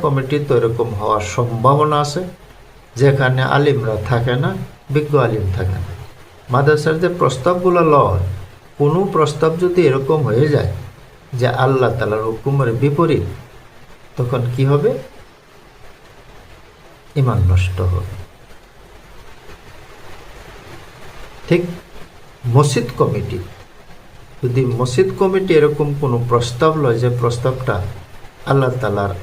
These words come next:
আয়াতের উল্টা হয়, তখন বিপদে পড়বে। এরকম হইতে পারে, বহুত জায়গা আছে। সতর্কের জন্য খালি আমি দেখাইতেছি যে এইগুলা জায়গা যাতে মানুষ সতর্ক থাকে। তা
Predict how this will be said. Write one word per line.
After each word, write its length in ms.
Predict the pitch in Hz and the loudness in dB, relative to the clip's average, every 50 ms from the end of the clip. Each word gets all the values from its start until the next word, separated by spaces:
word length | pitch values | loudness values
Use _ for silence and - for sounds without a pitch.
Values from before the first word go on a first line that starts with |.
| - 113 | -2 0
আয়াতের 380 | 123 131 131 131 - 127 110 113 123 135 | 0 0 0 0 -2 -2 -4 -4 -2 -2
উল্টা 260 | 135 143 135 - 139 123 123 | 0 0 0 0 0 0 0
হয়, 180 | 101 90 90 - - - - - - - - - - - | -2 -2 -2 -4 -6 -8 -12 -16 -20 -20 -20 -18 -8 -6
তখন 240 | 131 - - 156 139 143 139 127 | -6 -4 -4 -4 -4 -4 -2 -2
বিপদে 400 | 123 117 120 - - 92 - 92 - | -2 -2 -2 -2 -4 -2 -2 -4 -4
পড়বে। 260 | - - - - - - - - 135 | -4 -6 -8 -8 -8 -8 -6 -2 0
এরকম 300 | 147 156 151 - 151 127 117 113 | 0 0 2 2 0 0 0 -2
হইতে 240 | 113 113 - - 120 123 - - | -2 -2 0 0 -2 0 2 2
পারে, 220 | 120 117 120 151 156 123 | 2 4 4 2 0 0
বহুত 180 | - 120 113 104 - - | 2 0 0 0 0 0
জায়গা 220 | 110 98 98 101 95 95 | -2 0 0 0 0 0
আছে। 180 | 92 - - - - - - - - - - - - - - - - - - - - - - - - - - - - - - - - - - - - - - - - - - - - - - - - - - - - - - - | 0 -2 -4 -8 -10 -12 -14 -16 -20 -20 -20 -20 -20 -20 -20 -20 -20 -20 -20 -20 -20 -20 -20 -20 -20 -20 -20 -20 -20 -20 -20 -20 -20 -20 -20 -18 -18 -18 -18 -20 -20 -20 -20 -20 -20 -20 -20 -20 -20 -20 -20 -20 -20 -20 -10 -2
সতর্কের 440 | - 165 160 - 185 175 185 190 185 185 | 0 0 2 2 2 4 4 2 4 4
জন্য 160 | 180 170 170 170 151 143 | 2 2 2 0 0 0
খালি 180 | 139 127 135 151 127 117 | 0 0 0 0 -2 -2
আমি 140 | 120 131 - - - - - - - - - - - - 120 - | -2 -2 -2 -4 -6 -8 -10 -12 -16 -16 -18 -18 -14 -10 0 2
দেখাইতেছি 600 | 143 135 - 123 110 95 - - 101 92 - 123 139 - - - - - - - - - - - - | 2 2 4 2 0 0 0 -2 -4 -4 -4 -6 -8 -8 -10 -12 -14 -16 -18 -20 -20 -18 -16 -12 -8
যে 80 | 127 - - 143 | -6 -4 0 2
এইগুলা 320 | 139 139 143 151 151 160 160 156 156 | 2 4 4 2 4 4 2 4 4
জায়গা 200 | 151 147 151 131 117 120 | 2 4 2 0 0 0
যাতে 220 | 117 113 113 - 139 127 123 113 | -4 -4 -2 -2 -2 -2 -2 -2
মানুষ 220 | 117 120 123 120 - - - - - - - | -4 -4 -4 -6 -6 -8 -12 -12 -12 -6 -2
সতর্ক 400 | - 151 151 160 175 170 165 165 156 156 151 147 | 0 0 2 2 0 0 2 0 0 0 0 -2
থাকে। 260 | 117 92 90 92 90 - - - - - - - - - - - - - - - - - - - - - - - - - - - - - - - - - - - - - - - | -4 -4 -4 -6 -6 -6 -8 -12 -14 -18 -18 -20 -20 -20 -20 -20 -20 -20 -20 -20 -20 -20 -20 -20 -20 -20 -20 -20 -20 -20 -20 -20 -20 -20 -20 -20 -20 -20 -20 -20 -20 -20 -20 -10
তা 100 | - | -6